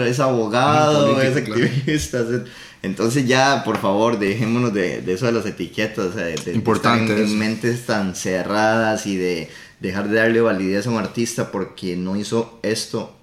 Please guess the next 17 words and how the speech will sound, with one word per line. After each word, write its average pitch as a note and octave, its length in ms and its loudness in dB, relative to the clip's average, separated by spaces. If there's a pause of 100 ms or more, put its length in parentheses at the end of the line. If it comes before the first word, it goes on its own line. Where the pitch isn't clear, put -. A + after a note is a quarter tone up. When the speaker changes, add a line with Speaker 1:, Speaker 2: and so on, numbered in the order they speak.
(120)
Speaker 1:
o F2 120 -2
lo E2+ 140 -2
otro. F#2+ 260 -4
Speaker 2:
Ujú, G#2+ 280 -4 (500)
exactamente. F2+ 500 -14 (540)
Speaker 1:
Así F#2 260 -6
que A2+ 300 2
con G2+ 100 -2
Speaker 2:
Eso G2+ 160 0
fue B2 80 2
Speaker 1:
esa A2+ 240 4
Speaker 2:
el, A2 60 0
eso A#2+ 120 0
fue C3+ 120 0
el C3 80 0
número B2+ 320 2
dos, C3+ 240 -2